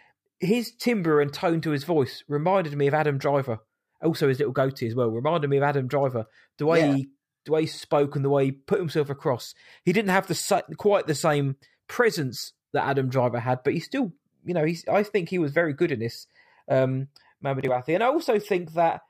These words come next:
Speaker 1: um, Tosin Morahan Fowler, I hope I got that right, I th-, I thought he was good as well as his buddy. Um, looking at his, um, filmography, he's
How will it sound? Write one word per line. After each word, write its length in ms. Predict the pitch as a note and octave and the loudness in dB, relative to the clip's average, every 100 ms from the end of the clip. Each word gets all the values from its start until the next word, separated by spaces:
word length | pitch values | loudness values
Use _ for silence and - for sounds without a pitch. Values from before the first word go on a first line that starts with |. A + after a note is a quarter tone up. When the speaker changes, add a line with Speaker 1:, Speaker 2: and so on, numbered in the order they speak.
| _ _ | _ _
Speaker 1:
um, 300 | - D#3+ D#3+ | 0 2 0
Tosin 640 | - G3+ F#3+ - E3+ E3 E3 _ _ - | -2 -2 -2 0 0 -2 -6 _ _ -6
Morahan 540 | D#3+ F3 E3+ D#3 D#3 | 0 2 4 2 -2
Fowler, 500 | C#3 G3 F3 C3+ A#2+ | -2 0 2 2 0
I 60 | C3+ | -2
hope 120 | D3+ | -4
I 40 | C3+ | -2
got 100 | C#3 | -2
that 160 | C#3+ | -2
right, 240 | B2 A#2 - _ - | -2 -4 -6 _ -4
I 80 | A#3 | -2
th-, 100 | - | 0
I 80 | C#4 | 2
thought 160 | C#4 | 2
he 60 | C#4+ | 2
was 140 | C4 | 0
good 160 | G3+ B3 | -2 -2
as 80 | G#3 | 0
well 240 | C4 F3+ | 2 2
as 80 | D3 | 0
his 120 | D3+ | -2
buddy. 400 | D3+ F#3 C#3 A2+ - _ _ - | 2 2 2 -4 -10 _ _ 0
Um, 300 | D#3 E3 E3 | 2 2 0
looking 300 | G3+ G#3+ F3 | -2 0 0
at 80 | D#3+ | 2
his, 460 | E3 D#3 - - - | 2 0 -6 -16 -4
um, 480 | C#3+ D3 C#3+ C#3+ C3+ _ _ - - _ _ | 2 2 2 -2 -8 _ _ -20 -20 _ _
filmography, 640 | - - E3 F3 C#3 - C3 | -6 0 0 0 -2 -2 -2
he's 140 | D3 | -2